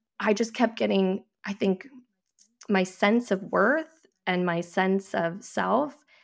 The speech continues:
were just getting diminished and diminished and diminished until it was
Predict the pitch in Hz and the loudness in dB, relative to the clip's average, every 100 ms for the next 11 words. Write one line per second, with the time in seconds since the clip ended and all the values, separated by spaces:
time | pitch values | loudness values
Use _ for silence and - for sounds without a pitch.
0 | _ _ 190 185 185 180 202 185 175 185 | _ _ 0 0 0 -2 -2 0 0 0
1 | 185 196 220 214 - 185 180 180 175 185 | 2 2 0 -2 -4 -4 -2 -2 -2 -2
2 | - 175 180 165 170 196 247 - _ _ | -4 -4 -2 -2 0 0 -2 -6 _ _
3 | _ - _ _ _ _ - 190 185 - | _ -20 _ _ _ _ 2 2 2 0
4 | 190 185 180 180 - _ _ _ _ _ | 2 4 4 2 -2 _ _ _ _ _
5 | - 202 - - 190 196 196 - | 0 0 -2 -4 2 2 2 -10